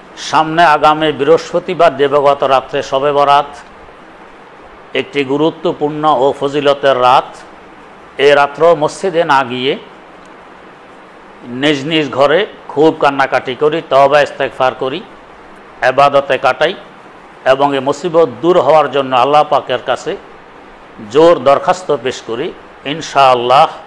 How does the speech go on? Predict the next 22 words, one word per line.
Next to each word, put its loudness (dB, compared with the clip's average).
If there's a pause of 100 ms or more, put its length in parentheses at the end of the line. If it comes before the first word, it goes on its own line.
আল্লাহ 2
রব্বুল -2 (120)
আলামিনই -4 (140)
এই -4
মুসিবত -6
দূর -8
করতে -10 (320)
পারেন 0
এবং -4 (120)
করবেন, -2
আমরা -4
আশাবাদী। -8 (600)
আল্লাহ 4
রব্বুল -2
আলামিন 0
সকলকে -6
তৌফিক -6
দান -6 (100)
করুন। -2 (600)
ওয়া 0
মা 4 (120)
আলাইনা 0